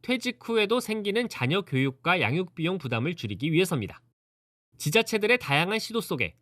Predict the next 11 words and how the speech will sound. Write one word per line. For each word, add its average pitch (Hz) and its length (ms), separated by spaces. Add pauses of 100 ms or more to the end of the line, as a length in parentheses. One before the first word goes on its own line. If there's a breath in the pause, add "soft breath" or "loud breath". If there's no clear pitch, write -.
(260)
성공적인 233 760
사례가 190 340
전국으로 165 580
확산될 226 420
수 180 120
있도록 180 420 (240 soft breath)
정부의 139 480
정책적 117 680
뒷받침도 113 600
절실해 110 380
보입니다. 160 420